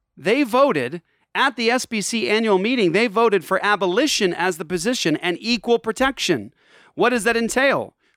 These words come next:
Criminal penalties. So, Brent, you are not telling the truth when you say it's the position of the E R L C and the S B C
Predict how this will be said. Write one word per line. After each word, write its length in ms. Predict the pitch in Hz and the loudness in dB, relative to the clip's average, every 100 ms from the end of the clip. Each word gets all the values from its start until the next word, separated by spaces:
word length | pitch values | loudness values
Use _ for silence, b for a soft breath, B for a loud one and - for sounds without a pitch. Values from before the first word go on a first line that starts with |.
| - | -4
Criminal 460 | 208 220 220 220 | 0 2 2 0
penalties. 760 | - 226 262 220 151 110 92 - _ _ | 0 0 0 -2 -4 -6 -10 -18 _ _
So, 260 | - 254 | 0 0
Brent, 380 | 202 175 277 254 - | 0 0 0 0 -6
you 280 | - 190 285 | -8 -2 0
are 160 | 233 202 | 2 2
not 340 | 190 233 - | 4 2 2
telling 320 | - 196 170 | 0 0 2
the 80 | 160 | 0
truth 640 | 180 302 349 226 - - _ _ _ | -2 -2 0 -2 -6 -14 _ _ _
when 140 | 202 | 0
you 80 | 220 | 0
say 160 | 226 220 | 2 0
it's 140 | - | -2
the 40 | |
position 460 | 151 160 190 269 214 | -8 -6 -4 -2 -2
of 80 | 160 | -2
the 200 | 165 202 | -6 -2
E 40 | 233 | 0
R 220 | 214 208 | 2 2
L 140 | 185 | 2
C 340 | 170 226 202 - | 0 -4 -6 -6
and 400 | 180 185 226 233 202 | -4 0 2 0 0
the 140 | 185 | 0
S 180 | 190 - | 0 -2
B 200 | - 165 | -6 -6
C 560 | - - 247 151 120 | -6 -8 -8 -8 -10